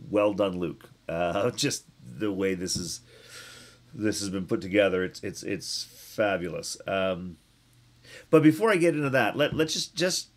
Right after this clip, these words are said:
just let me point out the, the very first line, 'cause it, it jumps right out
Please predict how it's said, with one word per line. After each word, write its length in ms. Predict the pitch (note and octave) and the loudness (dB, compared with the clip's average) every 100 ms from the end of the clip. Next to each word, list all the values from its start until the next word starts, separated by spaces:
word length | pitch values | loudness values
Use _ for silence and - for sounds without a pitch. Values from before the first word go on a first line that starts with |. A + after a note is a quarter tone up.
| - | -2
just 360 | E3+ D#3 - | 2 2 2
let 120 | D#3+ C#3+ | 0 2
me 160 | C3+ | 0
point 400 | G#2 - C3+ C3 | -4 -4 0 4
out 260 | A#2+ G#2+ - | 4 2 0
the, 300 | G#2+ E2+ D#2 | 0 0 -4
the 140 | G#2+ | -8
very 360 | G2 A2+ E3+ E3 | -4 2 4 4
first 300 | - B2 A2+ | 2 -2 -2
line, 260 | G#2 F2 D#2+ | -2 -2 -4
'cause 160 | G#2+ | -4
it, 220 | B2+ A2+ | -4 -4
it 140 | C#3+ B2 | -4 -2
jumps 300 | C#3 B2+ A2+ | -2 -2 0
right 160 | A2+ | 2
out 180 | A2 G2+ | 2 0